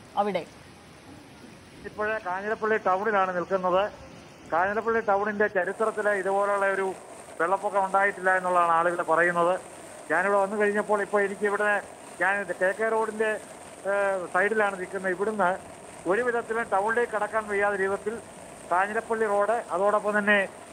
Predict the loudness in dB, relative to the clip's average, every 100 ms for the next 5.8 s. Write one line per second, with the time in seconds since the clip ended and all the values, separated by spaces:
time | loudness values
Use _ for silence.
0 | -14 -2 2 2 2 2 0 2 0 2
1 | 0 0 -2 -4 -2 -2 -2 -2 -2 2
2 | 2 2 -4 -16 -16 -4 -2 0 2 2
3 | 2 0 -2 0 0 0 -4 -2 2 4
4 | 4 2 2 2 0 -4 -16 -4 0 0
5 | 0 0 2 2 2 2 2 0